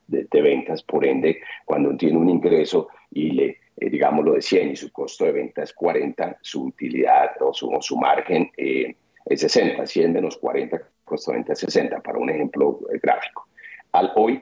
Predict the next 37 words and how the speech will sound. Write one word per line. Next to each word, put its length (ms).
colocar 360
eso, 320
pues 300
ese 220
costo 320
de 80
venta 360
se 200
baja, 340
luego 300
mi 120
utilidad 380
va 40
a 40
ser 140
mayor, 360
digámoslo, 480
cien 300
de 120
ventas, 380
menos 420
no 180
cuarenta, 460
sino 260
treinta 440
ahora, 560
digamos 360
que 80
pagamos 380
diez 220
por 140
regalías, 480
pues 120
mi 120
costo, 460
mi, 180
mi 220